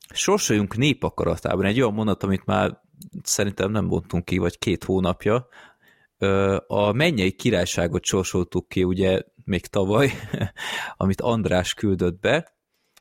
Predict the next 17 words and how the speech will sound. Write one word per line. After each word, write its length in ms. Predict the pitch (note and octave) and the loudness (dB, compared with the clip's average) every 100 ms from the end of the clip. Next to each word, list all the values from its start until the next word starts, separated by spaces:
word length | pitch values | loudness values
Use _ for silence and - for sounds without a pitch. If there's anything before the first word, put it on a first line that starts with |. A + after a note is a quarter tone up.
| - _ | -20 _
Frissítgettem 840 | - D3+ E3+ A2 F#2 F#2+ - F#2+ | -4 -2 0 0 0 -2 0 -2
is 140 | F#2 - | 0 0
a 40 | |
listát, 520 | F#2 F#2+ - A2+ A#2 - | 0 0 0 0 -2 0
kétezer-háromszáz 1600 | D#3 C#3 G#2+ G2 F2+ - A#2 A2 F2 D#2+ - E2+ E2 D#2+ - - | 0 2 0 2 0 0 0 0 0 -2 -2 0 0 -2 -8 -8
tizenegy 760 | - G2+ C#2 C#2 F#2+ - - - | -4 -2 -2 0 -2 -2 -8 -16
filmnél 520 | - - E2 D#2+ D#2+ | -10 -2 0 0 -2
tartunk 560 | D#2+ - D#2 - F#2+ - | 0 -2 -2 -2 -4 -2
éppen, 520 | F2+ - A2+ C#3 D#3+ _ _ _ _ _ _ _ _ _ - | -4 -2 -2 -2 -4 _ _ _ _ _ _ _ _ _ -6
és 180 | G2 - | -4 -2
akkor 340 | F2+ - F2+ | -4 -2 0
a 60 | F2+ | 2
random 400 | G2+ G2 F2+ F2 | 2 2 0 -2
pont 240 | - F2 - | -2 -4 -2
org-ra 460 | F#2+ E2+ - D2+ | -2 -2 -2 -2
rábízzuk, 680 | E2+ F2 D#2+ D#2 - F2 - | 0 0 -2 -4 -4 -6 -4
hogy 340 | D2 - - | -4 -4 -12